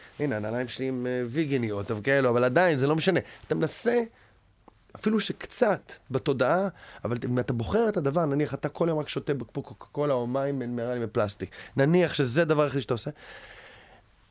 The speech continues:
אז, אז אם אתה בתודעה מספיק גבוהה, אז תפסיק לעשות את זה. אם זה באמת הצריכה הכי גדולה שלי. אצלי הייתה העניין שבאמת צריכת הבשר, זה היה משהו שהוא היה מאוד מאוד גבוה, ו-,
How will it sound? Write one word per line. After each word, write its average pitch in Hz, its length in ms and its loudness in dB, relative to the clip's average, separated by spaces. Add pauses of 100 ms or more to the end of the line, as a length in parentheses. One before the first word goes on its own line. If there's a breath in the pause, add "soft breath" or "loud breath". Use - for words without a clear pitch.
(120)
אז, 80 560 -8
אז 151 100 2
אם 196 120 4
אתה 180 160 4
בתודעה 151 600 4
מספיק 170 340 2
גבוהה, 127 320 6
אז 185 100 2
תפסיק 233 360 2
לעשות 117 320 2
את 90 80 -2
זה. - 80 -8 (640)
אם 127 80 2
זה 127 100 4
באמת 160 220 4
הצריכה 135 440 0
הכי 131 100 2
גדולה 110 240 4
שלי. 104 180 -2
אצלי 185 200 0
הייתה 208 260 4
העניין 202 280 4
שבאמת 131 340 0
צריכת 135 340 -2
הבשר, 147 560 4
זה 117 100 2
היה 113 80 2
משהו 123 220 -2
שהוא 107 440 -2
היה 110 180 4
מאוד 131 420 2
מאוד 131 240 2
גבוה, 120 340 0
ו-, 240 40 -2